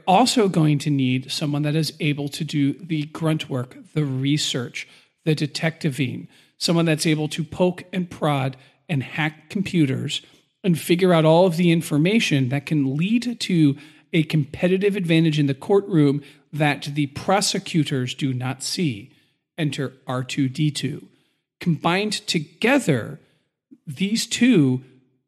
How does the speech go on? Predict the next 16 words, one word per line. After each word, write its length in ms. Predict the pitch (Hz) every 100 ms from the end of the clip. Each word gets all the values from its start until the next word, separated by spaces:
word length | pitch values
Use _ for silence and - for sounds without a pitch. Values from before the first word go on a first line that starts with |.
| _
can 200 | 180 170
do 160 | 175 160
just 340 | 190 202 -
about 260 | 196 165 151
anything, 600 | 175 160 - 120 117 165 - _ _
from 340 | - 147 131 -
charting 440 | - 180 170 160 139
hyperspace 1080 | 170 190 196 175 - - 151 135 135 - - - _ -
to 460 | 165 143 135 131 - _ 156
winning 460 | 143 160 170 170
over 340 | 165 170 156 160
Ewoks 840 | - 185 220 185 143 135 135 - -
to 160 | 170
the 120 | 147 143
rebel 380 | 156 180 185
cause. 680 | 180 160 127 110 127 156 -